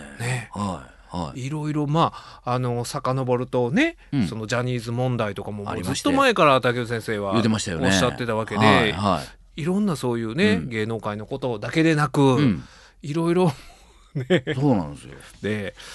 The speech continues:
Speaker 2: うん。
Speaker 1: でもね、ちょっと、えー、これはさすがに竹内先生も、
Speaker 2: はい。
Speaker 1: うん、あの、邪推が外れたかと思うんですけれども、
Speaker 2: うん。
Speaker 1: メールいただいてますよ。おー、こちらは、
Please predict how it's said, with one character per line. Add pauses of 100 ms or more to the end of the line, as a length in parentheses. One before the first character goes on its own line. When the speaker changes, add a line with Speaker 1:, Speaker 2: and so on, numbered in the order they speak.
Speaker 2:
う
ん。 (260)
Speaker 1:
で
も
ね、
ち
ょ
っ
と、 (160)
え
ー、
こ
れ
は
さ
す
が
に
竹
内
先
生
も、
Speaker 2:
は
い。 (540)
Speaker 1:
う
ん、
あ
の、
邪
推
が
外
れ
た
か
と
思
う
ん
で
す
け
れ
ど
も、
Speaker 2:
う
ん。
Speaker 1:
メ
ー
ル
い
た
だ
い
て
ま
す
よ。
お
ー、
こ
ち
ら
は、